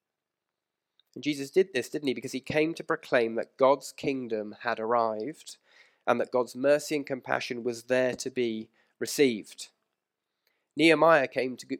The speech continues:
preach, in a sense, good news to a broken city under judgment,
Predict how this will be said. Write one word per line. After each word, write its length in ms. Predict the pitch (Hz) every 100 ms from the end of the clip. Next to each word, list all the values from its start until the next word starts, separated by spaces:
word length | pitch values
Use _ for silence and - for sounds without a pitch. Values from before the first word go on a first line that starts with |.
| _
preach, 260 | 135 135 135
in 60 |
a 60 | 127
sense, 200 | 139 -
good 280 | 147 135 139
news 440 | 143 139 131 - _ -
to 100 | 139
a 60 | 135
broken 440 | 143 143 143 135
city 600 | - 160 - 120 120 143 _ _ _ _ _ _ _
under 220 | 127 117 113
judgment, 680 | 117 113 113 110 - -